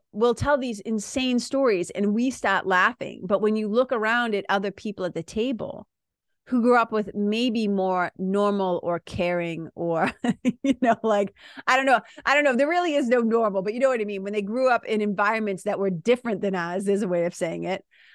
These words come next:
Um, their faces are horrified.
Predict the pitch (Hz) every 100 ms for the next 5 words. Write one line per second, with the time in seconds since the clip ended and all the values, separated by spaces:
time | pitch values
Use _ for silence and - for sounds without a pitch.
0 | - - 202 190 185 185 - _ - 180
1 | 302 311 311 320 - 233 190 185 - -
2 | - 262 302 277 - 107 -